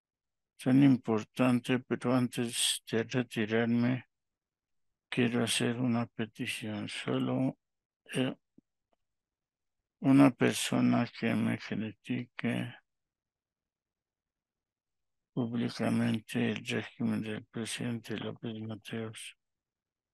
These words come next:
durante su actuación, no lo fui favorecido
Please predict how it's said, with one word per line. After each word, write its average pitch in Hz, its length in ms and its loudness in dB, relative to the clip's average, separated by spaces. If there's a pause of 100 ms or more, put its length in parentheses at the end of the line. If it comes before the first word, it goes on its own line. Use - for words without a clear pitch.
(340)
durante 117 580 0
su - 200 -2
actuación, 113 1000 -4 (1300)
no 117 280 2
lo 110 60 -2
fui 113 480 -6 (360)
favorecido 110 1040 -4